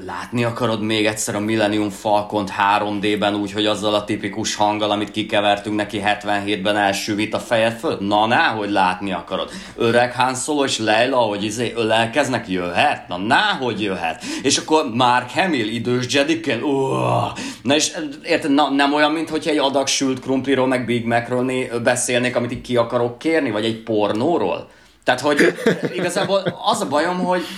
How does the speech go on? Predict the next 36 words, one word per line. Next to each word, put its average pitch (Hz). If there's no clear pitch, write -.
hogy 165
úgy 240
stimulálják 151
az 127
agyunkat 147
ezek 131
a 127
filmek, 143
hogy 147
valójában 147
semmit 220
nem 135
adnak, 135
csak -
a 123
nosztalgiára 101
építenek. 104
És 127
valójában 165
ez 143
egyébként 160
már, 147
tehát 156
fetisizáljuk 131
ezeket 123
a 123
filmeket. 117
Nem 220
a 170
filmet 139
nézed, 127
hanem 139
azt 135
az 143
élményt 135
akarod 107